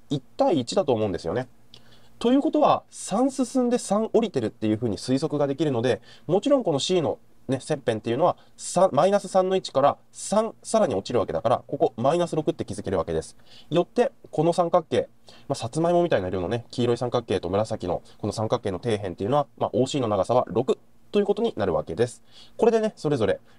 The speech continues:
底辺かける高さ割る二、底辺かける高さ割る二をしてあげたら、この黄色と紫の三角形の面積が出せるのではないでしょうか。こういうふうに解いてみてください。それでは最後のページ行きましょう。あ、こちらですね。もう完全に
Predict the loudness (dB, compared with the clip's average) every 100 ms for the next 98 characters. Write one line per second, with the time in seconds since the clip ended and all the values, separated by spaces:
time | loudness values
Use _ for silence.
0 | -2 -2 -2 -4 -4 -4 -4 -4 -2 -2
1 | -2 -6 -8 -4 -2 -2 -4 -4 -4 -4
2 | 0 0 0 0 0 0 2 2 2 -4
3 | -2 -2 -4 -8 -4 -2 2 2 0 -6
4 | -8 -8 -4 -4 -2 -4 -4 -6 -2 0
5 | 0 -2 -4 -2 0 0 0 -2 -4 -6
6 | -4 -4 -6 -16 -20 -20 -16 0 2 4
7 | 0 -2 -4 -6 -4 -4 -4 -4 -2 -2
8 | -2 -16 -20 -20 -2 2 4 2 2 0
9 | 2 0 0 -4 -6 -4 -4 0 0 0
10 | -6 -8 -6 -2 -2 -4 -6 -4 -4 -4
11 | 0 0 0 -4 -20 -6 -2 0 0 -2